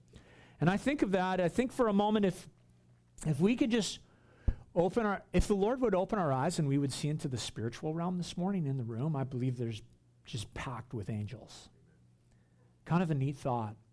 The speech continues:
We only see on one level, but there are angels here. The scripture tells us that there was a time in heaven where there was an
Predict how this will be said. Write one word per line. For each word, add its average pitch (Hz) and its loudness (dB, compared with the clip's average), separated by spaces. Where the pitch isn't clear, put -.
We 139 0
only 165 6
see 165 2
on 139 0
one 143 0
level, 135 0
but 143 0
there 180 4
are 180 4
angels 170 0
here. 180 0
The 170 0
scripture 262 0
tells 180 2
us 196 0
that 175 2
there 170 4
was 202 2
a 196 2
time 240 0
in 175 2
heaven 165 2
where 170 4
there 185 4
was 180 2
an 180 2